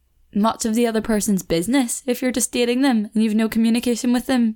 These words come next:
in between times. You know, you saw them when you saw them, you updated them with what was necessary that was going on with your life, what was relevant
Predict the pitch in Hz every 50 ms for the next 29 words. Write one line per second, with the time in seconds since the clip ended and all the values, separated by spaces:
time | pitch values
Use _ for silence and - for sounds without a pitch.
0 | _ - - 233 220 226 240 240 - 254 247 247 247 269 277 226 190 185 185 -
1 | - - _ _ _ _ _ _ _ _ _ - - - 226 240 233 226 208 202
2 | 196 - - 220 233 226 277 277 277 269 262 240 - - 175 180 175 175 - 165
3 | 175 175 175 175 165 - - 180 180 170 170 - - - 190 202 - - 208 196
4 | 196 196 185 180 - 190 190 185 180 185 190 - - - 170 170 170 165 165 165
5 | 170 - - - - 185 175 175 180 - 180 175 180 190 180 170 180 175 - 180
6 | - - 175 165 165 170 170 175 170 170 170 151 156 - - - 175 170 170 175
7 | 170 170 165 170 - - 185 170 170 170 165 165 175 - - 180 - 190 180 -
8 | 180 175 170 170 170 170 175 - 185 170 170 170 - - -